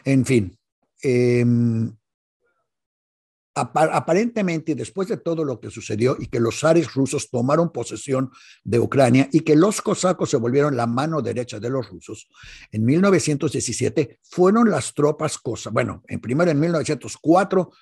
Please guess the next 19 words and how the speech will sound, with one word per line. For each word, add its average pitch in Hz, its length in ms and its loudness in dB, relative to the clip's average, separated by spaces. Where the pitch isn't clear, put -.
mil 131 160 -2
novecientos 123 420 -4
cinco 185 300 0
fueron 147 300 0
las 113 120 -8
tropas 139 420 -4
cosacas 165 600 -2
las 127 200 -4
que 120 140 -2
destruyeron 123 480 0
el 120 100 2
primer 113 320 2
levanta-, 113 400 0
el 113 120 -2
levantamiento 117 580 -4
socialista 123 600 -6
contra 117 340 -8
los, 127 420 -6
eh, - 220 -4